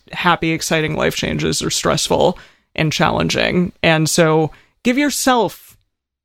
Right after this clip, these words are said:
some leeway. Give yourself, like, the gift of taking time to understand that you have to emotionally adjust.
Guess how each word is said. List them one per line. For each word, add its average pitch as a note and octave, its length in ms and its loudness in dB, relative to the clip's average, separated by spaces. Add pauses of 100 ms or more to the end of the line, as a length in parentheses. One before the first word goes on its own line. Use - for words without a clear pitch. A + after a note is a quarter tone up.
some E3+ 340 -4
leeway. D#3 420 -2
Give F#3+ 180 0
yourself, G3+ 440 0
like, E3+ 380 -4 (500)
the F#3 100 2
gift E3 500 0
of D#3+ 400 -2 (220)
taking E3 420 -2
time D#3 320 0
to - 120 -2
understand D#3 600 0
that D#3 80 2
you D#3 500 2
have D#3 280 0
to D#3 120 0
emotionally - 480 0
adjust. - 540 -2